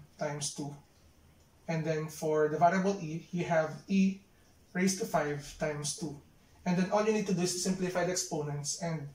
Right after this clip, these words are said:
sa bandang uli, kailangan mo i-check kung nakasimplified form na siya. So this one is sixteen squared.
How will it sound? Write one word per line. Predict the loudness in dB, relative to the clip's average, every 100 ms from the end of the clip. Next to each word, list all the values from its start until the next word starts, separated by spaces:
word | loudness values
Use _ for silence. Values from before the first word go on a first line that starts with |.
| -14
sa | -4 2
bandang | 4 4 4
uli, | 2 2
kailangan | 2 2 2
mo | 0
i-check | -4 -8 -8
kung | -6 -6
nakasimplified | -4 -4 -4 -4 -4 -2
form | -4 -4
na |
siya. | -4 -8 -10 -20 -20 -20 -20 -20 _
So | 0
this | 2 4
one | 4
is | 2
sixteen | 2 0 2 4 4 2 -6 -16 -20 -20 -20 -20 -12
squared. | -8 -4 -2 -2 -4